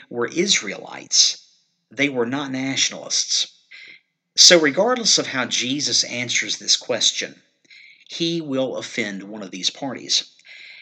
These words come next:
If Jesus supports this foreign tax, as do the Herodians, some might question his messiahship,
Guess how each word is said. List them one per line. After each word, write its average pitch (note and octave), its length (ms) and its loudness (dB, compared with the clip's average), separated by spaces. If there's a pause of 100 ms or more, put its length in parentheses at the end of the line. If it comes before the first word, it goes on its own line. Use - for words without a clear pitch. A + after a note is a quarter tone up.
(120)
If B2+ 180 -4
Jesus G3+ 520 4 (160)
supports - 560 6
this A#2+ 200 4
foreign G#2 320 -4
tax, B2 580 0 (560)
as B2+ 260 6
do B2 80 -2
the - 120 -6
Herodians, A#2 840 2
some F3+ 440 4 (420)
might C#3+ 340 -2
question A#2 520 2
his B2 280 2
messiahship, - 880 2